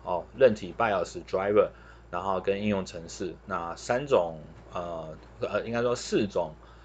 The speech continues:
那个软体的工作范畴跟类别，那做比较简单的描述哈。好，那，呃，所以为什么，就拉回来我们，呃，因为前面我有提，就是说，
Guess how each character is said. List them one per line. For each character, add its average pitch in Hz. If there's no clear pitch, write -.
那 107
个 87
软 110
体 87
的 85
工 123
作 127
范 104
畴 87
跟 107
类 107
别， 87
那 92
做 110
比 -
较 110
简 -
单 104
的 92
描 80
述 85
哈。 -
好， 80
那， 156
呃， 117
所 151
以 170
为 190
什 127
么， 92
就 -
拉 151
回 123
来 92
我 92
们， 98
呃， 95
因 131
为 139
前 -
面 127
我 110
有 95
提， 92
就 104
是 98
说， 95